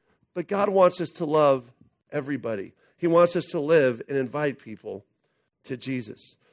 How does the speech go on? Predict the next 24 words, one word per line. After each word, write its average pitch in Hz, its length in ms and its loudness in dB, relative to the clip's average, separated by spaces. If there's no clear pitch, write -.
That's 185 200 0
one 214 120 6
of 185 60 4
the 190 60 4
reasons 180 200 0
me 180 100 0
and 160 80 2
Heather 165 320 2
planted 165 300 -2
this 139 160 -4
church, 151 640 -4
is 139 140 -12
because 143 500 -2
we 190 140 -4
wanna 165 240 4
see 156 300 -2
people 156 320 -6
far 170 280 4
from 143 200 -2
God 117 400 -2
become 151 260 -6
disciples 147 540 -2
of 131 80 -10
Jesus 117 640 -8